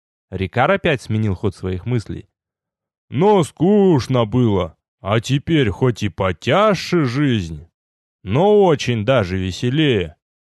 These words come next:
"Не напрягайся", буркнул я, и Рикар с облегчением вздохнул. "Все равно они хорошо живут".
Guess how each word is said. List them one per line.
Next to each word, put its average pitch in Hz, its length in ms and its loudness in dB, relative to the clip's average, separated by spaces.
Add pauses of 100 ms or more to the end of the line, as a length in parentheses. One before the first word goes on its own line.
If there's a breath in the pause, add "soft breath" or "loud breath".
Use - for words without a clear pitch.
(640)
"Не 110 140 -6
напрягайся", 131 840 -4 (340)
буркнул 98 440 -6
я, 127 360 -2 (420)
и 117 100 -4
Рикар 127 320 0
с - 100 -8
облегчением 117 600 -4
вздохнул. 104 560 -6 (1400)
"Все 220 300 0
равно 196 260 0
они 185 160 0
хорошо 175 400 -4
живут". 165 460 -8